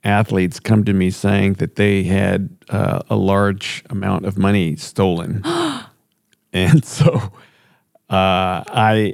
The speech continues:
Speaker 1: I had to show some concern, but at the same time, I knew where that money came from.
Speaker 2: Right.
Speaker 1: And so I had to, um, uh, make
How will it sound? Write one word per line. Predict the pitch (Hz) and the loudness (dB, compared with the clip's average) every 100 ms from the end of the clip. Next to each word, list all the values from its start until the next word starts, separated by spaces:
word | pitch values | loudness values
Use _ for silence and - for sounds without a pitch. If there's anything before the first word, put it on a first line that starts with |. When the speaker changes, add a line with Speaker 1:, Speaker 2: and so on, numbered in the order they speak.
| - | -2
Speaker 1:
I | 101 | 0
had | 101 113 110 | 4 2 0
to | - 107 | 0 -2
show | - 120 113 | 2 2 2
some | 110 107 | 0 -4
concern, | 104 92 123 117 107 | -4 -2 0 2 2
but | - | 0
at | 135 | -2
the | 95 | -2
same | 110 104 101 | 0 2 2
time, | 107 110 101 | 2 2 2
I | 90 | 0
knew | 95 95 90 | 0 0 0
where | 90 95 | 0 0
that | 87 80 | 0 0
money | 87 69 | -2 -2
came | - 98 101 | 0 2 2
from. | - 80 | 0 -2
Speaker 2:
Right. | 202 202 190 117 67 - _ _ _ | 0 0 0 -2 -8 -16 _ _ _
Speaker 1:
And | 85 87 90 | -2 0 0
so | - 92 87 87 | 0 0 2 2
I | 90 87 90 - | 0 0 -4 -8
had | 95 90 87 - | -4 -2 -4 -4
to, | 92 85 85 - | -4 -2 -4 -6
um, | 90 87 87 85 85 85 - _ _ _ _ _ _ _ _ - - _ _ _ | -4 -4 -4 -6 -8 -10 -16 _ _ _ _ _ _ _ _ -20 -20 _ _ _
uh, | 87 82 78 80 85 104 147 _ _ _ _ _ _ _ _ _ _ _ _ | -8 -6 -6 -6 -8 -10 -12 _ _ _ _ _ _ _ _ _ _ _ _
make | 110 107 113 120 - | -10 0 2 2 -2